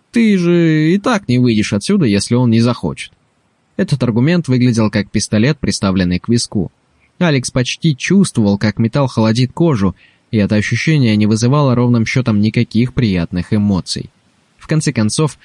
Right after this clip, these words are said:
сегодня на него уже направляли пушку, и это закончилось кровопролитием. «Ладно», вздохнул Алекс. Терри просиял и первым направился к особняку, поманив его за собой.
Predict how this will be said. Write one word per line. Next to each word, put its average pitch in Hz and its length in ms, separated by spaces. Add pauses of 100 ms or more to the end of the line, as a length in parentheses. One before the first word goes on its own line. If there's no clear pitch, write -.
(200)
сегодня 170 480
на 160 80
него 127 340
уже 117 400 (140)
направляли 135 600
пушку, 120 480 (380)
и 123 180
это 127 220
закончилось 101 640
кровопролитием. 98 920 (1400)
«Ладно», 92 760 (460)
вздохнул 123 520
Алекс. 87 400 (560)
Терри 175 200
просиял 131 680 (280)
и 160 140
первым 127 420
направился 98 560
к - 60
особняку, 107 600 (220)
поманив 110 400
его 104 220
за 92 100
собой. 95 500